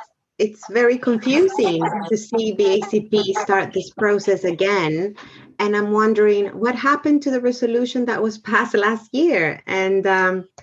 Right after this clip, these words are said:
and it was the only resolution that had passed for a while because of, um, the changes within,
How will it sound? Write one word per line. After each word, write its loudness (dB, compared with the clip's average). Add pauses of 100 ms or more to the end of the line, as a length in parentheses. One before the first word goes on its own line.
(520)
and 0
it 4
was 0
the -2
only 2
resolution 0
that 0
had -2 (120)
passed -2 (140)
for -2
a 2
while 2
because -2
of, 0
um, 0 (440)
the 0
changes 0
within, 2